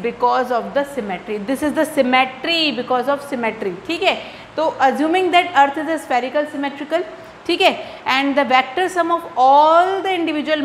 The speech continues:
masses, eh, mass elements will also point towards the earth center, मतलब कि सबका जो मास पॉइंट का जो ग्रेविटेशनल फोर्स है या इंडिविजुअल मास एलिमेंट्स हैं, यहाँ पे जिसके भी हैं उनका जो वेक्टर सम निकाल रहे हैं that is towards the earth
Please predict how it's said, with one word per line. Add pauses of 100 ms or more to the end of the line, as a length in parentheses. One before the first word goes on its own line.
masses,
eh,
mass
elements
will (140)
also (120)
point
towards
the (120)
earth
center, (760)
मतलब
कि
सबका (480)
जो
मास
पॉइंट
का
जो
ग्रेविटेशनल
फोर्स
है
या
इंडिविजुअल
मास
एलिमेंट्स
हैं, (320)
यहाँ
पे
जिसके
भी
हैं
उनका
जो
वेक्टर
सम
निकाल
रहे
हैं
that
is (380)
towards
the (240)
earth